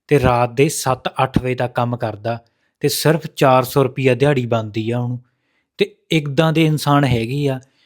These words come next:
ਜਿਹੜੇ ਸਿਰਫ ਦੋ ਘੰਟੇ ਕੰਮ ਕਰਦੇ ਆ, ਤੇ ਸਾਰਾ ਦਿਨ ਰੈਸਟ ਕਰਦੇ, ਇੰਜੋਏ ਕਰਦੇ ਆ, ਤੇ ਉਹ ਡੇਲੀ ਦਾ ਲੱਖ ਰੁਪਈਆ ਬਣਾਉਂਦੇ ਆ। ਫਿਰ ਮਿਹਨਤ ਵਾਲਾ ਬੰਦਾ ਜ਼ਿਆਦਾ ਪੈਸੇ ਬਣਾ ਰਿਹਾ ਕਿ ਜਿਹੜਾ ਉਹ ਬੰਦਾ ਜਿਹੜਾ ਰੈਸਟ ਹੀ ਕਰ ਰਿਹਾ, ਇੰਜੋਏ ਕਰ ਰਿਹਾ,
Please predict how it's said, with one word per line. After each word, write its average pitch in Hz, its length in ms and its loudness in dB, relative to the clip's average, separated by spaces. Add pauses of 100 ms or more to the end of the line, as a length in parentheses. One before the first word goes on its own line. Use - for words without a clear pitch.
(180)
ਜਿਹੜੇ 139 380 4
ਸਿਰਫ 165 340 0
ਦੋ 135 340 2
ਘੰਟੇ 143 260 2
ਕੰਮ 123 260 0
ਕਰਦੇ 107 460 -4
ਆ, 107 80 -12 (460)
ਤੇ 165 80 -4
ਸਾਰਾ 156 420 0
ਦਿਨ 165 160 0
ਰੈਸਟ 127 320 -2
ਕਰਦੇ, 131 360 0
ਇੰਜੋਏ 123 540 2
ਕਰਦੇ 120 460 0
ਆ, 120 80 -4 (360)
ਤੇ 151 60 4
ਉਹ 147 60 6
ਡੇਲੀ 135 320 2
ਦਾ 147 100 4
ਲੱਖ 123 300 0
ਰੁਪਈਆ 123 320 0
ਬਣਾਉਂਦੇ 104 460 -10
ਆ। 107 60 -20 (760)
ਫਿਰ 165 160 2
ਮਿਹਨਤ 147 460 2
ਵਾਲਾ 180 180 2
ਬੰਦਾ 165 280 2
ਜ਼ਿਆਦਾ 151 260 4
ਪੈਸੇ 156 360 -2
ਬਣਾ 143 320 2
ਰਿਹਾ 151 240 0 (520)
ਕਿ 202 120 0
ਜਿਹੜਾ 165 420 2
ਉਹ 185 200 4
ਬੰਦਾ 143 360 0
ਜਿਹੜਾ 143 280 -2
ਰੈਸਟ 131 400 -2
ਹੀ 202 80 -4
ਕਰ 156 220 2
ਰਿਹਾ, 156 200 4
ਇੰਜੋਏ 131 440 2
ਕਰ 135 220 -2
ਰਿਹਾ, 135 160 -2